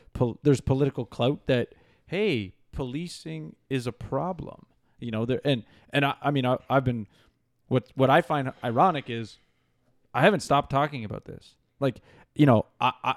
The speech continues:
the racial stuff is like, you know, for me being more, more libertarian oriented, like, I've been saying this line, prob-, I'm pretty sure I've said it on the podcast a bunch of times. Like, we had peace officers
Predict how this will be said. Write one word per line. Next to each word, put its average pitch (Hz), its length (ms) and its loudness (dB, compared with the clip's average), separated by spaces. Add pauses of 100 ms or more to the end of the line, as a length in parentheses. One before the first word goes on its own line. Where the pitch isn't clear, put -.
(120)
the 135 160 -6
racial 156 400 0
stuff 139 340 0
is 127 180 -4
like, 113 240 -6 (200)
you 180 80 -2
know, 254 80 2
for 120 120 -6
me 180 240 -2
being 131 260 -4
more, 139 180 -2
more 143 200 -2
libertarian 131 540 -4
oriented, 131 360 -4 (340)
like, 120 260 -2 (200)
I've 165 140 2
been 165 140 -4
saying 156 280 -2
this 127 160 -8
line, 131 440 -6 (120)
prob-, 139 300 -6
I'm 117 120 -8
pretty 156 220 -6
sure 120 160 -6
I've 104 60 -10
said 110 140 -10
it - 20 -10
on 107 60 -10
the 101 60 -14
podcast 120 360 -12
a 104 40 -14
bunch 135 160 -8
of - 60 -18
times. 107 240 -14
Like, 107 180 -16 (220)
we 131 140 0
had 180 320 2
peace 220 260 -4
officers 123 540 -4